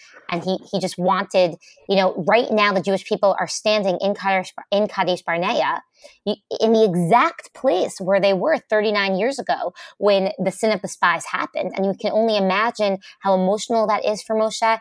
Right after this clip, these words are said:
how, how much he wants to impart the way that he's feeling to these people who their parents were, it was their parents' generation, not their generation. They were, they were very young. They ha-, only have vague memories of what happened. And he's saying to them,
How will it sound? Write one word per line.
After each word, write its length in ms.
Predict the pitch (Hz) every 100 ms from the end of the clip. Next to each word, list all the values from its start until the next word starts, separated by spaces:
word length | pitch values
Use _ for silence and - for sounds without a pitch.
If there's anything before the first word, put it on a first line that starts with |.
| - -
how, 240 | - 196 -
how 220 | - - 202
much 220 | 208 -
he 100 | 226
wants 320 | 196 202 -
to 80 | 202
impart 640 | 175 - - 220 226 - _ - _ -
the 40 | 185
way 200 | 202 226
that 140 | - -
he's 200 | 214 -
feeling 480 | 214 247 240 196 180 - - -
to 200 | - 254
these 220 | 220 214 -
people 440 | - 247 262 220
who 340 | 220 202 190 - _ -
their 120 | 214
parents 520 | 208 220 226 240 233 -
were, 120 | 233 -
it 80 |
was 100 | 196
their 140 | 196 202
parents' 360 | - 262 294
generation, 440 | 269 233 196 - 185
not 220 | 190 262
their 120 | 254
generation. 460 | 220 202 185 165 180
They 80 | 180
were, 100 | 175
they 100 | 185
were 60 | 185
very 260 | 190 214 247
young. 340 | 220 196 196 - - -
They 80 | 190
ha-, 160 | 196
only 220 | 220 220 208
have 220 | 196 170
vague 200 | 196 233
memories 440 | 220 208 208 190
of 80 | 170
what 140 | - 202
happened. 380 | - 262 208 175
And 80 |
he's 180 | 170 -
saying 280 | 208 247 269
to 80 | 208
them, 180 | 190